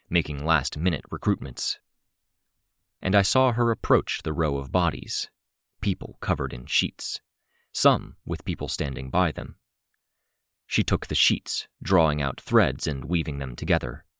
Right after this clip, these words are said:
Then, with telekinetic control over fine blades, she began cutting into bodies. Some had been crushed, some had been cut,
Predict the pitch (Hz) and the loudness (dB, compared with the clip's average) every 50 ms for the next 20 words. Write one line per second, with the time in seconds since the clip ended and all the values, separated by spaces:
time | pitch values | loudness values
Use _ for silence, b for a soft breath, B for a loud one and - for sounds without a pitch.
0 | _ _ _ _ _ _ _ _ _ _ _ _ _ _ _ _ _ - 98 104 | _ _ _ _ _ _ _ _ _ _ _ _ _ _ _ _ _ 2 4 4
1 | 92 73 - - - _ _ _ _ _ 87 82 - - - - 98 90 82 - | 4 4 2 -4 -14 _ _ _ _ _ -2 -2 0 -2 2 4 4 4 4 2
2 | 82 82 80 78 78 - - _ - 82 73 - - 110 101 87 80 78 73 69 | 0 0 0 0 -2 -6 -10 _ -8 -8 -6 2 4 6 6 6 6 2 0 0
3 | 69 73 - - - 90 80 76 71 69 - 90 107 110 98 82 73 69 - - | -2 -4 -2 2 2 2 2 2 0 -2 0 2 4 4 4 2 2 0 -2 -4
4 | b b b b b b b b _ _ - - 92 87 87 110 113 117 113 117 | b b b b b b b b _ _ -2 -2 0 2 2 4 4 4 2 0
5 | - - - - 90 87 82 76 71 71 - 78 73 80 69 62 - 50 50 - | -4 -4 2 2 4 4 2 0 -2 -4 -4 -2 0 0 0 0 -2 -6 -10 -10
6 | - - - - _ _ _ _ _ _ _ _ _ _ _ _ - - 87 76 | -10 -10 -10 -12 _ _ _ _ _ _ _ _ _ _ _ _ 0 2 2 2
7 | 73 73 73 69 71 69 65 - - - 90 78 - - - - - _ _ _ | 2 0 -2 -2 -4 -6 -6 -6 2 4 4 4 4 0 -6 -8 -12 _ _ _
8 | _ _ - - 90 82 82 90 98 82 76 80 78 - - - 113 - - - | _ _ 0 0 0 0 0 -2 -6 -4 -4 -4 -4 -4 -2 -2 -2 -2 -2 -6